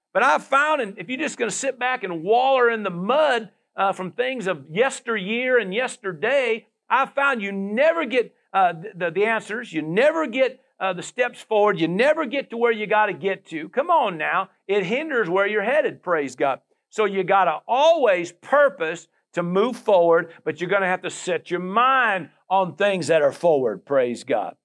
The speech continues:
Amen, praise God. So we talked about you gotta have, uh, uh, think higher thoughts, amen, the thoughts above and not beneath. You gotta think thoughts forward and not behind, amen.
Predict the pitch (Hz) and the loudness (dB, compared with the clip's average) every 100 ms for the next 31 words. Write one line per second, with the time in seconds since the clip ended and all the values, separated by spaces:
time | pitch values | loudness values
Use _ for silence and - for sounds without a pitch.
0 | 117 139 190 208 240 254 202 127 156 165 | -10 -6 -4 -2 0 2 0 -2 -2 0
1 | 170 156 220 185 - _ - 240 277 214 | 0 0 0 0 -4 _ 0 2 4 2
2 | 196 185 185 196 202 196 _ - 175 214 | 2 0 2 2 2 0 _ -4 2 2
3 | 160 196 202 - _ - 151 147 151 143 | 4 2 2 -2 _ 0 2 2 0 -2
4 | - - 208 208 - 190 214 214 202 220 | -4 -4 0 0 0 2 4 2 2 4
5 | 240 320 - 175 196 208 233 196 147 208 | 4 2 -4 -6 -4 -4 -4 -8 0 2
6 | 220 - 175 131 214 262 311 - 135 156 | 2 0 0 4 4 4 0 -2 -2 2
7 | 196 190 196 214 254 294 196 202 196 - | 2 2 -2 -2 -4 -6 -2 0 0 0
8 | 208 - - 233 240 - - _ _ - | -2 -2 2 4 4 -2 -18 _ _ 0
9 | 220 240 262 262 165 151 190 208 185 - | 4 6 6 4 0 0 0 2 -2 2
10 | 220 233 277 269 220 226 226 254 294 | 2 2 -2 -6 -6 -4 -4 -4 -6